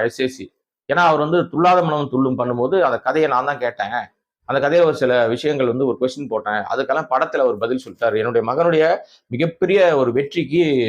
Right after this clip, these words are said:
வழிவகுத்தவர் எழில் அப்படின்னு சொல்லி பெரிய பாராட்டுரையெல்லாம் வந்து எஸ் ஏ சி அவர்கள், ஆ, வந்து வாசிச்சாரு. பயங்கரமா அவர் வந்து ரொம்பவே புகழ்ந்து தள்ளினார் வச்சுங்களேன். அதோடு சேர்ந்து கேரளாவில், ஆ, விஜய்க்கு ஒரு பெரிய ஃபேன் ஃபாலோயிங்ஸ் உருவானதுக்கு இந்த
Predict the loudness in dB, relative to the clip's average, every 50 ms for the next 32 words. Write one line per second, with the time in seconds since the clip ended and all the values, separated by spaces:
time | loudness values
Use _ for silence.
0 | 0 -2 -4 -8 -6 -4 -2 0 2 2 2 2 0 -2 -2 -2 0 0 0 0
1 | 0 0 0 -2 -4 -4 -8 -10 -10 -4 -2 -2 -2 -2 -6 _ _ _ _ -2
2 | 0 2 0 2 2 2 2 4 2 2 0 0 0 0 0 0 0 -2 -2 -2
3 | -2 -2 -2 -4 -6 -4 -2 -2 -2 -2 -4 -6 -6 -6 -6 -8 -10 -10 -12 -12
4 | -6 -4 -4 -2 -4 -4 -4 -2 -2 -2 -2 -4 -6 -6 -4 -2 -2 -4 -4 -6
5 | -10 _ _ _ _ -6 -2 -2 -2 -2 0 0 0 0 0 -2 -2 -2 -2 -2
6 | -2 -2 -2 -2 0 0 2 2 2 2 0 -2 -6 _ -6 -2 -2 0 0 -2
7 | -2 -4 -4 -2 -2 -2 -2 -2 -4 -6 -8 -6 -4 -4 -2 0 0 0 0 0
8 | 0 -2 -2 0 0 -2 -2 -4 -10 _ _ _ _ 0 2 2 4 4 4 4
9 | 4 4 4 2 0 0 -2 -4 _ _ -2 0 0 0 0 0 0 0 0 0
10 | 0 0 0 -2 -4 -4 -2 -2 0 0 0 0 0 0 0 0 -2 -2 -2 -2
11 | 0 -2 -2 -4 -4 -2 0 0 0 0 -2 -4 -4 -4 -4 -2 -2 -2